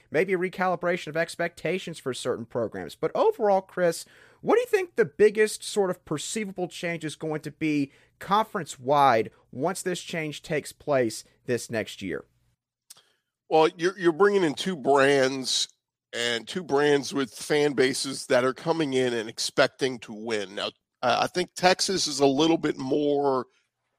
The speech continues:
Speaker 2: um, a little bit more so than Oklahoma, but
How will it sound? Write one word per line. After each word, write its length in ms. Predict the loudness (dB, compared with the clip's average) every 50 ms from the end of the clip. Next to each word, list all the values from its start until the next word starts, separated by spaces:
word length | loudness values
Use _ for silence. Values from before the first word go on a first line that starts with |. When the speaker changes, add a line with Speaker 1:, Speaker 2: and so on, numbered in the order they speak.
| _ _ 2
Speaker 2:
um, 580 | 4 4 6 6 6 4 4 2 0 -2 -8 _ _ _ _ _ _ _ _ _ _ _ _ _ _ -4
a 40 |
little 220 | 2 4 6 6 8
bit 140 | 8 6 6
more 240 | 6 2 0 0
so 260 | 0 2 4 6 6 6
than 180 | 6 4 4
Oklahoma, 720 | 4 2 2 0 -4 -4 0 2 2 2 2 2 0 -2
but 400 | -4 -2 0 0 2 2 0 -2